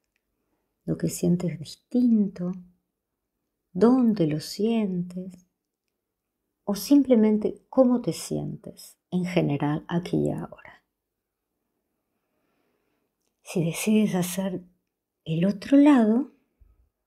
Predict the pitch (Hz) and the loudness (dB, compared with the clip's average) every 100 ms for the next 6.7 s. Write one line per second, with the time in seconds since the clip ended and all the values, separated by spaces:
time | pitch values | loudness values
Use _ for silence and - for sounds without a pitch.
0 | _ _ _ _ _ _ _ _ _ _ | _ _ _ _ _ _ _ _ _ _
1 | _ _ _ _ _ _ _ _ _ _ | _ _ _ _ _ _ _ _ _ _
2 | _ _ _ _ _ _ _ _ _ _ | _ _ _ _ _ _ _ _ _ _
3 | _ _ _ 165 151 151 160 180 185 196 | _ _ _ -2 2 2 2 2 0 -2
4 | 180 156 151 151 160 156 156 - 151 156 | -2 -4 -2 -2 0 0 0 -4 -6 -8
5 | - 160 - 202 233 247 - - 156 151 | -6 -8 -2 -2 0 -4 -10 -10 -6 0
6 | 190 240 247 247 - 233 240 | 2 2 0 -4 -8 -10 -10